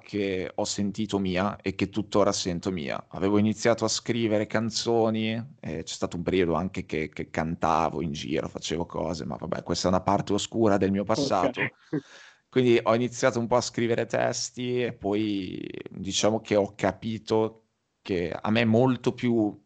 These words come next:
Speaker 1: del video, molto più forse anche del parlato, piace scrivere. E, mm, al libro ci sono arrivato, era chiaramente un sogno che avevo, perché se ti piace scrivere, automaticamente,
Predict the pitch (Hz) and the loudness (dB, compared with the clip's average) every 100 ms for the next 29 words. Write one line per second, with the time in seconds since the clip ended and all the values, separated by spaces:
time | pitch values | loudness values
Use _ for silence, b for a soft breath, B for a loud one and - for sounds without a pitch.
0 | _ 98 101 95 104 101 98 98 107 - | _ -2 0 0 0 2 4 4 2 -4
1 | - 123 151 - 123 107 117 117 107 104 | -4 -4 -2 -2 -2 0 2 2 0 0
2 | 104 98 95 92 95 95 92 92 85 95 | 2 0 2 0 2 0 0 -2 -2 -4
3 | 98 92 85 85 - - 87 76 71 67 | -4 -8 -6 -6 -8 -8 -6 -4 -2 -2
4 | - b b b b b b b b b | -6 b b b b b b b b b
5 | _ _ 101 95 98 92 92 92 98 85 | _ _ 2 4 2 2 0 -2 -4 -10
6 | - - - - _ - 117 127 156 196 | -14 -18 -20 -20 _ -2 0 0 -6 -4
7 | 202 - 110 - 123 123 110 110 107 110 | -4 -4 -4 -2 -2 0 -2 -2 -2 0
8 | 123 127 143 - 95 85 - 87 101 101 | 0 -2 -6 -4 -6 -4 -2 0 0 0
9 | 107 131 120 117 101 87 69 95 87 - | 0 2 4 2 2 -2 -4 -6 -6 -2
10 | 92 90 92 90 - 87 85 76 - - | 0 2 0 -2 -2 -2 -2 -2 -6 -4
11 | 87 85 - - 95 98 98 104 - 107 | -2 -2 -4 -6 -2 -2 2 2 2 0
12 | - 101 98 98 98 90 - 107 110 - | 0 2 2 2 0 -2 0 0 0 2
13 | 101 104 101 104 98 95 82 - 98 90 | 2 0 0 -2 0 -2 -6 -2 -2 -2